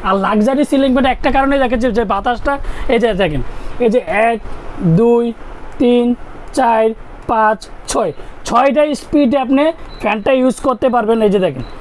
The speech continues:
আমি কিন্তু full speed দিছি, এই দেখেন, Full কাজ করতেছে একটা স্পিডে। এই যে আমি light use করে দিলাম, এখন অফ করে দিলাম, ফ্যানটা এখন totally off হয়ে যাবে, যেটা luxury ceiling ফ্যানের মধ্যে দেখেন খুবই চমৎকার। তো আমি এর মধ্যে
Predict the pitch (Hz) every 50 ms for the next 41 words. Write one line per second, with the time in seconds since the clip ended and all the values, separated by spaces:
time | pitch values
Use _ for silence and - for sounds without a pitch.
0 | - - - - 185 240 240 247 269 269 277 - - 233 254 254 269 - - 294
1 | 240 202 220 175 214 196 202 180 160 147 123 - - - - - - - - -
2 | - 226 262 262 - 254 254 - - 320 285 - 294 247 - 294 269 254 - -
3 | 262 262 233 - 294 240 285 285 285 - - - - 247 214 247 247 247 247 233
4 | 220 220 208 254 240 - - 277 262 220 277 277 - - 214 208 254 247 - 214
5 | 220 196 - - 226 196 180 160 151 123 117 - - - - - - - - 220
6 | 220 214 269 269 240 233 196 285 277 277 233 - 247 202 240 240 269 285 269 -
7 | 180 196 220 202 - 240 226 233 226 196 208 190 226 254 277 - - - - -
8 | - - 185 233 202 262 247 214 190 185 202 196 190 190 247 240 262 240 - 254
9 | 220 226 226 202 233 226 233 233 220 208 190 175 208 214 190 180 175 208 247 247
10 | - - - - - - - 220 226 277 247 - - 214 220 214 196 - - -
11 | 135 110 - - - - - - - - 277 233 240 254 262 247 247 254 269 269
12 | 240